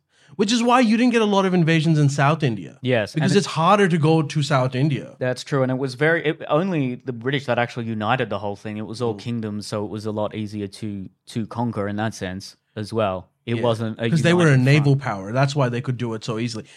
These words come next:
Speaker 2: Yeah.
Speaker 1: South India, if you look at South India, South India hasn't been, it doesn't have the,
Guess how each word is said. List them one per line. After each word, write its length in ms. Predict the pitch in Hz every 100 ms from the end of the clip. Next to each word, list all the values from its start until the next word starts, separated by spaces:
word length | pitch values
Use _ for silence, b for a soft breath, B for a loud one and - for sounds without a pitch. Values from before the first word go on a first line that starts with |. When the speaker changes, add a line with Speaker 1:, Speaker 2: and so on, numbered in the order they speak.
| B
Speaker 2:
Yeah. 160 | 123 113
Speaker 1:
South 280 | 185 214 269
India, 540 | 202 151 131 131 160 b b b
if 100 | 147
you 80 | 170
look 160 | 208 262
at 100 | 262
South 240 | 208 196
India, 180 | 170 156
South 220 | 170 202
India 200 | 214 208
hasn't 340 | 170 165 170 160
been, 160 | 160
it 160 | 160 175
doesn't 260 | 196 214 262
have 340 | 202 196 165
the, 360 | 165 151 143